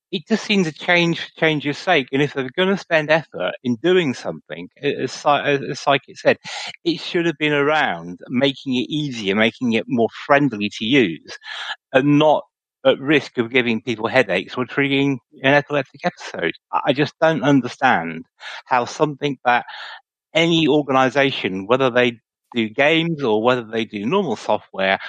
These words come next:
has to take into account accessibility. It's just good practice,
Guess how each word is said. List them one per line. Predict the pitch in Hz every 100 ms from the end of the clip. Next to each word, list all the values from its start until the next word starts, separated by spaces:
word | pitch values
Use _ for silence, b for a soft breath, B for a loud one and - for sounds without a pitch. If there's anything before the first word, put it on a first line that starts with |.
| B
has | - 139 -
to | -
take | 131 131 123 -
into | 113 107 107
account | - 120 90 85 - _ B B - -
accessibility. | 107 - 113 - 107 92 - - - _ _ _ _ _ -
It's | 117 - -
just | 180 -
good | 165 160
practice, | - - - - 98 -